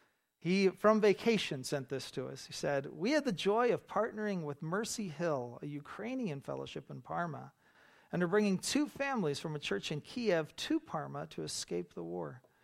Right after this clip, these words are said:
We were able to significantly fund this effort, and by the grace of God, the families are thriving. The kids are in school.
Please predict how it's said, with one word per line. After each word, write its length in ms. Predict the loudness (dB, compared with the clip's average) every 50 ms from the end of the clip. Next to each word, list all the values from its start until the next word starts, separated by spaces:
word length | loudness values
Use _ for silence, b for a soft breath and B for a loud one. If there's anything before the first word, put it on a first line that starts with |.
| b b b b b b _ _ _ _
We 100 | 6 8
were 120 | 8 8 8
able 180 | 6 6 4
to 60 | 2
significantly 760 | 2 0 0 0 0 -2 -2 -2 -4 -6 -8 -6 -6 -6 -6
fund 420 | -8 -8 -4 -2 0 0 2 0 0
this 220 | -2 -2 -2 -4
effort, 320 | -4 -4 -4 -8 -10 -10
and 100 | -10 -4
by 140 | 0 0 0
the 80 | 0 0
grace 380 | -2 0 2 2 2 0 -2
of 120 | -6 -8 -4
God, 320 | -4 -2 -2 -2 -2 -4
the 80 | -6 -10
families 760 | -16 -10 -8 -6 -4 -2 -2 -2 -2 -2 -4 -6 -6 -8 -10
are 160 | -10 -12 -14
thriving. 600 | -14 -12 -10 -8 -8 -6 -8 -8 -10 -10 -14 -14 -16
The 80 | -16
kids 520 | -16 -6 4 6 8 8 8 6 2 -4 -6
are 120 | -6 -8
in 100 | -10 -10
school. 560 | -10 -12 -10 -8 -6 -4 -2 -2 -4 -6 B